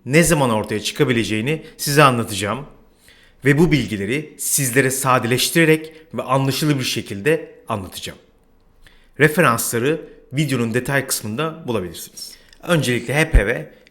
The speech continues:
cinsel yolla bulaşan bir virüstür. Ama tam bir cinsel ilişkiye girmeden dahi, yani cilt cilde temasla da kolayca virüsü kapabilirsiniz. Araştırmalar virüsün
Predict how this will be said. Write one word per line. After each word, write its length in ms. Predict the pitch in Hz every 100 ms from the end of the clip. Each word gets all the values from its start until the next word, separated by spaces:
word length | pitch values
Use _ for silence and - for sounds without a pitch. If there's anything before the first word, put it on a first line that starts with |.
| -
cinsel 400 | 139 143 160 147
yolla 260 | 120 107
bulaşan 400 | 95 98 110 98
bir 160 | 92 92
virüstür. 440 | 82 - 143 - - _ _ -
Ama 360 | 151 110 76 - - _ -
tam 280 | 165 185 165
bir 160 | 160
cinsel 460 | 120 139 143 - 143
ilişkiye 420 | 139 - - 139
girmeden 640 | 135 147 170 160 127 107 95
dahi, 540 | 90 87 98 131 - _ _
yani 360 | 113 131 135 110
cilt 240 | 104 170 -
cilde 260 | 117 101
temasla 460 | 98 143 147 - 101
da 180 | 139 151 - _
kolayca 420 | - 156 95 98
virüsü 480 | 131 110 - 180 -
kapabilirsiniz. 880 | - - 113 90 - - - - - _ _ _ _ _ _ - - -
Araştırmalar 920 | 127 143 165 - 185 131 90 107 - - _ _
virüsün 560 | 120 165 190 - - -